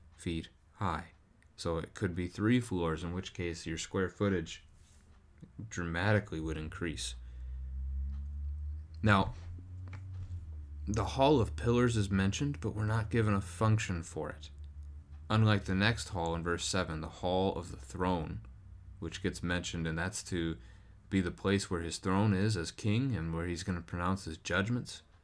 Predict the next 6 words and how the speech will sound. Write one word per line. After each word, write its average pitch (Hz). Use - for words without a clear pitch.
He 113
makes 123
an 107
entirely 123
separate 131
house 110